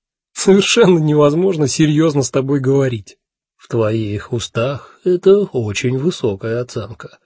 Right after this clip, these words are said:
Даже не чаял её заслужить», церемонно ответствовал мой друг.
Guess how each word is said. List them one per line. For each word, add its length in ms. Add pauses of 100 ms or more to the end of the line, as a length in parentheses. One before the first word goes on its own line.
(400)
Даже 640
не 260
чаял 600
её 360
заслужить», 800 (420)
церемонно 800
ответствовал 680
мой 200
друг. 380